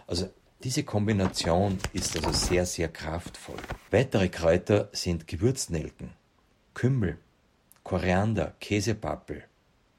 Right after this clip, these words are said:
All die Dinge sind bekannt, dass sie desinfizierend wirken, dass sie verdauungsregulierend wirken und damit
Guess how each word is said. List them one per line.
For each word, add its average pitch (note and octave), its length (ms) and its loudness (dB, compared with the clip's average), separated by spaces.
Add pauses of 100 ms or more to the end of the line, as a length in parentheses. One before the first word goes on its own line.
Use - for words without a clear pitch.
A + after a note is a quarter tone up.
(240)
All G#2 180 4
die G#2+ 160 2
Dinge G2+ 240 2
sind F#2+ 260 0
bekannt, E2+ 600 -4
dass D#2 140 -2
sie D#2 80 -8
desinfizierend F#2 880 -4
wirken, F2 460 0 (480)
dass D#2+ 180 -2
sie D#2+ 180 -2 (220)
verdauungsregulierend F2 1300 2
wirken D#2 440 -4 (280)
und D#2+ 200 -6
damit F2+ 500 0